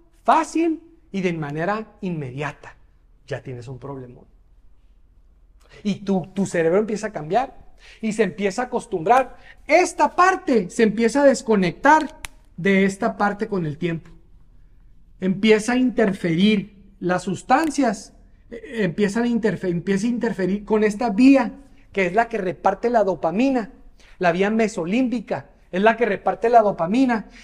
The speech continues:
Y esta parte <laughs> del cerebro se empieza a desconectar. ¿Y qué crees?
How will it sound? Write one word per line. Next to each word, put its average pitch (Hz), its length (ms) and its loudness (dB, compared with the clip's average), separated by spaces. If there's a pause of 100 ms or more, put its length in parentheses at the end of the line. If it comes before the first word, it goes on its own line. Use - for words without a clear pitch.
(120)
Y 202 160 2
esta 233 340 0
parte 196 540 2
<laughs> 180 60 -8
del 202 180 -2
cerebro 233 400 0
se 220 100 -2
empieza 202 360 -2
a 247 80 2
desconectar. 208 800 0 (260)
¿Y 190 100 -10
qué 220 160 2
crees? 247 400 0